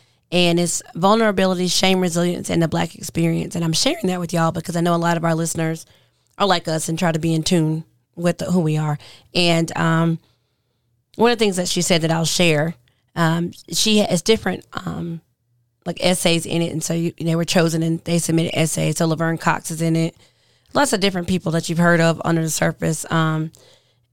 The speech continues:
uh, but I think, you know, they just are up and coming, right? I wouldn't say under the surface, but a lot of the people are great and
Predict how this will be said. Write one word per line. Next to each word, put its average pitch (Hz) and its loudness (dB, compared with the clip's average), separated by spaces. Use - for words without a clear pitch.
uh, 170 0
but 170 -2
I 170 0
think, - -2
you 190 0
know, 170 4
they 175 2
just 175 -4
are 170 4
up - 0
and 160 -2
coming, 165 0
right? 165 -2
I 170 0
wouldn't 170 -2
say 160 -2
under 160 0
the 151 -4
surface, 160 -2
but 160 -6
a 165 -4
lot 170 0
of 165 -2
the 160 -10
people 165 -2
are 160 4
great 170 0
and 160 0